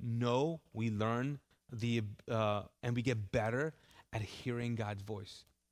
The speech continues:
'Cause here's the big thing, right? Here's the big idea, right? We ha-, we need to have ears to hear and eyes to see so we have the power to do. And I think for you,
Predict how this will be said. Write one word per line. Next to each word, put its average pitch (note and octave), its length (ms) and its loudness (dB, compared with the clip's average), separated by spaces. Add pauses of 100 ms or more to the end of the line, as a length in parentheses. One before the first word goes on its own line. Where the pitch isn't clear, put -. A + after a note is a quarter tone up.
(240)
'Cause A2 140 -2
here's A2+ 260 0
the A#2+ 100 0
big B2+ 200 0
thing, B2+ 240 0
right? A2 260 -2
Here's A2+ 160 0
the A#2 60 -2
big B2 140 2
idea, B2+ 300 2
right? A2+ 220 0 (500)
We - 100 -2
ha-, B2+ 260 0
we A#2 180 2
need C3 500 4
to C3 80 -4
have A2 220 -2
ears C#3 580 -6
to D3 120 -6
hear A2 420 -6 (1500)
and A#2+ 220 0
eyes B2+ 520 -2
to B2 120 -6
see A2 540 -6 (640)
so - 200 -4
we A#2 200 0
have G#2+ 200 -6
the G2+ 80 -6
power A2 680 -4
to A#2 120 -6
do. G2+ 320 -8 (920)
And A#2 100 -6
I B2+ 120 -4
think C#3 240 0
for B2 100 -2
you, C3 340 0